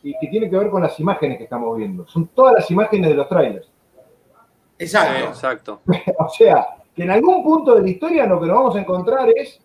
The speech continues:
Speaker 1: todo material nuevo, como pasó con Mandalorian. ¿Te acordás que en los primeros tres episodios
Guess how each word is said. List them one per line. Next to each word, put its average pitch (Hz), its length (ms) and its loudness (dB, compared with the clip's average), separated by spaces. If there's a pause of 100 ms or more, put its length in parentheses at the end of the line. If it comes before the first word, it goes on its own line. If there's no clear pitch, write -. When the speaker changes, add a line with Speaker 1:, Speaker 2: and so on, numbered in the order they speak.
(640)
Speaker 1:
todo 214 180 -4
material 185 400 2
nuevo, 131 280 -4
como 127 160 -4
pasó 143 200 -2
con - 100 0
Mandalorian. 156 520 0
¿Te 127 60 -6
acordás 180 220 0
que 180 60 -6
en 160 60 -4
los - 80 -6
primeros 156 260 -4
tres 175 180 -6
episodios 180 320 0